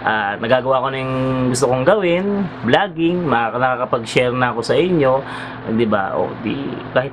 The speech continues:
paano, sa-, sabay-sabay tayong gumagaling. Di ba? Mm. Treat yourself. Wag, yan ang kalil-, wag natin kalilimutan, yung pagdamutan natin yung sarili natin. Minsan nga, napagdadamutan natin yung sarili natin ng tulog, ng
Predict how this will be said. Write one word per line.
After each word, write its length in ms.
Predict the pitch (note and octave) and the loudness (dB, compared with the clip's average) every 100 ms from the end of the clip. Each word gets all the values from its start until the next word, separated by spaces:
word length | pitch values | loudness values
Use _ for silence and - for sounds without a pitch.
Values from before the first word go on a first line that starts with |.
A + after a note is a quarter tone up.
| - | -2
paano, 440 | A#2+ B2 A#2 - | -2 -2 -2 -4
sa-, 200 | - A2 A2 | -6 -6 -4
sabay-sabay 560 | C3 C3 B2 B2 B2 | 0 0 0 2 2
tayong 560 | B2 B2 A#2+ A#2+ A2+ A2 | 2 0 -2 0 2 4
gumagaling. 560 | A2+ G#2+ G#2+ G#2 G2 F2+ - - - - - C#3+ | 2 2 0 0 -2 -4 -6 -10 -12 -12 -4 0
Di 80 | |
ba? 160 | D#3+ G3 F3+ - - - | 0 0 -4 -12 -12 -6
Mm. 160 | A#2 G#2+ - - | -4 -4 -10 -6
Treat 180 | - F4+ | 0 2
yourself. 400 | D4+ G#3 D3 C3+ C#3 - - - - | 4 2 2 0 -2 -12 -14 -14 0
Wag, 160 | E3 F3+ D3+ - - - - - | 2 2 -2 -14 -14 -14 -12 2
yan 160 | F#3+ A3+ | 4 4
ang 160 | G#3 | 2
kalil-, 400 | G3+ G3 F#3+ F3 | 0 0 -2 0
wag 160 | F3 F#3 | 2 2
natin 320 | F#3 F3+ F3+ | 0 0 2
kalilimutan, 720 | E3 E3 D#3 D3 C#3 C3 B2 A#2 B2 | 2 2 2 2 2 2 0 0 0
yung 160 | C#3 | 2
pagdamutan 560 | D3+ C3+ C#3 C#3+ C#3 C#3 | 2 2 0 2 2 2
natin 320 | C3 B2 B2 | 0 -2 -2
yung 80 | A2+ | 2
sarili 240 | A#2 A#2 | 2 4
natin. 240 | A2+ G#2+ B2 | 2 2 2
Minsan 160 | C#3 | 2
nga, 160 | F3 G3 | 2 0
napagdadamutan 640 | F#3 D3 D3+ D3 D3+ C#3+ | -2 0 0 2 0 0
natin 320 | D3 C#3 C#3+ C3+ | 0 0 -2 0
yung 60 | |
sarili 160 | C3+ C3 | 0 2
natin 320 | C3 C3 B2 | 0 0 -2
ng 60 | A2+ | 2
tulog, 560 | - G3 G3+ F#3+ F#3+ D3+ | 4 4 4 2 2 2
ng 240 | C3+ C3 | 0 0